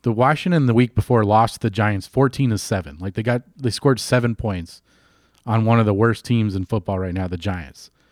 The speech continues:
And, like, this week they scored, I, what was it, twenty-eight, thirty-one points, something like that, like, this week. And, like, the Eagles just couldn't stop them. Sam Howell was playing really well.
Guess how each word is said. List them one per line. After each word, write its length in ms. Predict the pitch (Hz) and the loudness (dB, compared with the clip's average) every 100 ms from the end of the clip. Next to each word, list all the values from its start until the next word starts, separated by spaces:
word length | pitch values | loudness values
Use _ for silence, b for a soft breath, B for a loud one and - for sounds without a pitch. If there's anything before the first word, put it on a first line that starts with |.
| _ _ _ _ _ | _ _ _ _ _
And, 140 | 113 107 | -2 0
like, 180 | 101 92 | 0 -2
this 300 | 101 135 - | 0 0 2
week 320 | 123 107 - _ _ _ _ - | 2 2 -4 _ _ _ _ -4
they 120 | 113 | -4
scored, 680 | - 120 117 110 107 101 82 _ _ _ _ _ _ _ _ _ _ _ | -2 0 2 4 2 0 -6 _ _ _ _ _ _ _ _ _ _ _
I, 180 | - 101 | -8 -8
what 240 | 95 98 104 | -6 -4 -4
was 160 | 95 | -4
it, 140 | 85 82 _ _ _ - _ _ | -8 -14 _ _ _ -20 _ _
twenty-eight, 1900 | - - 110 107 104 104 107 _ _ _ _ _ _ _ _ - 113 120 120 - | -16 -6 -4 -2 -4 -4 -8 _ _ _ _ _ _ _ _ -10 -2 -2 -2 -2
thirty-one 460 | 117 117 101 113 | 0 0 0 0
points, 320 | 117 131 123 - | 0 2 0 0
something 200 | 123 123 | 0 2
like 160 | 123 | 2
that, 360 | 127 135 135 - | 4 2 2 0
like, 160 | 123 117 | 0 2
this 220 | 127 - | 0 2
week. 280 | 139 139 - | 0 -2 -4
And, 140 | 107 | -4
like, 160 | 104 101 | -2 -2
the 80 | 107 | -2
Eagles 220 | 117 117 | 2 2
just 140 | 101 | 0
couldn't 260 | - 127 107 | -2 -2 -2
stop 340 | - 104 104 - | -2 -2 -2 -2
them. 160 | 117 | -4
Sam 240 | - 117 104 | -2 -2 0
Howell 300 | 107 107 104 | 0 0 -2
was 120 | 92 | -4
playing 320 | - 107 92 | -4 -4 -4
really 220 | 98 98 | -4 -2
well. 340 | 95 101 107 | -2 -2 -2